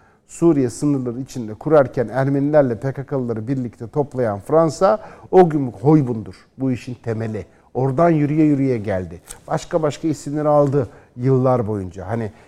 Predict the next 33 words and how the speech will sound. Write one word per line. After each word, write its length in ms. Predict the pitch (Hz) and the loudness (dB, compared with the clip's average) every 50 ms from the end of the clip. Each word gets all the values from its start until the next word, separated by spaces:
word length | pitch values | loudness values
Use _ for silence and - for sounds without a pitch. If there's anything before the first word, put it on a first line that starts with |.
| - - | -6 0
ilk 240 | 156 180 190 - - | 2 2 2 2 2
eylemini 400 | 170 165 165 160 165 165 170 165 | 0 0 2 2 2 2 2 2
bin 140 | 165 160 156 | 2 0 0
dokuz 180 | 160 139 160 175 | -2 -2 -4 -6
yüz 100 | 147 - | -6 -6
seksen 380 | 165 160 - - 165 156 165 | -8 -8 -4 -2 -2 0 0
dört 200 | 170 160 165 - | 0 -2 -2 -2
yılında 260 | 165 160 156 156 160 | -2 -2 0 2 2
yapılan 320 | 156 147 127 160 156 151 135 | 2 2 2 0 0 0 0
P 140 | - 156 131 | -2 -2 -4
K 100 | 135 123 | -4 -2
K. 80 | 131 | 4
Yanlış. 640 | 143 160 185 202 226 247 269 254 214 - - - - - | 8 10 10 10 12 12 12 12 12 10 6 -4 -6 -4
İlk 180 | 160 151 143 | -4 -4 -2
eylemi 340 | 147 156 160 165 165 156 160 165 | -2 0 0 2 0 0 -2 -2
bin 60 | 165 | -4
dokuz 200 | 165 - 156 151 | -4 -4 -6 -8
yüz 80 | 135 | -8
seksen 360 | 147 156 135 - 160 156 165 165 | -8 -8 -4 -2 -2 0 0 -2
dört 160 | 160 160 - | -2 -2 -2
yılında 220 | 160 151 156 165 | -2 0 2 4
yapmadı. 360 | 160 147 - 131 107 104 95 - - - - - - _ - - - | 4 2 2 -2 -6 -8 -8 -12 -16 -20 -20 -20 -20 _ -12 -4 0
P 140 | 143 139 | 0 2
K 140 | - 165 151 | 4 2 6
K 180 | - 202 220 - | 8 6 6 8
adıyla 580 | - 143 135 120 175 220 247 226 220 202 190 | 6 4 8 10 10 10 12 12 12 12 12
ilk 260 | 180 175 170 147 - 175 | 12 10 8 6 4 2
eylemi 480 | 147 156 147 131 135 131 127 123 107 | 2 4 4 4 4 4 4 2 0
bin 140 | 110 104 107 | -2 -4 -6
dokuz 220 | 110 - - 107 | -8 -10 -10 -14
yüz 60 | 98 - | -16 -14
seksen 480 | - 120 107 - - - 98 92 95 | -14 -14 -14 -10 -8 -6 -6 -4 -4
dörtte. 380 | 98 92 - _ - - 90 | -6 -8 -10 _ -14 -14 -14